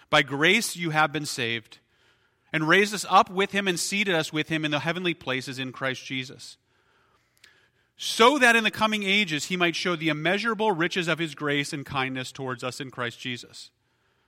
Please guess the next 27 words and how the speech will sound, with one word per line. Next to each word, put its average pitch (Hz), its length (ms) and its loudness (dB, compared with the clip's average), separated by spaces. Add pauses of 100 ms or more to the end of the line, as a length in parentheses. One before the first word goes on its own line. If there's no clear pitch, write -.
(580)
For 170 120 -6
by 175 160 10
grace 175 500 6
you 240 60 4
have 208 100 4
been 196 140 -2
saved 180 360 2
through 190 180 -6
faith, 117 500 -6 (440)
and 143 140 -6
this 151 140 -2
is 147 140 -6
not 170 380 4
your 185 340 0
own 170 320 2
doing, 139 400 -2
it 127 80 -2
is 123 100 -6
a 135 80 -4
gift 135 360 -6
of 143 140 -12
God, 113 440 -4 (760)
not 143 260 6
a 196 40 0
result 185 400 0
of 170 100 -4
works, 123 560 -4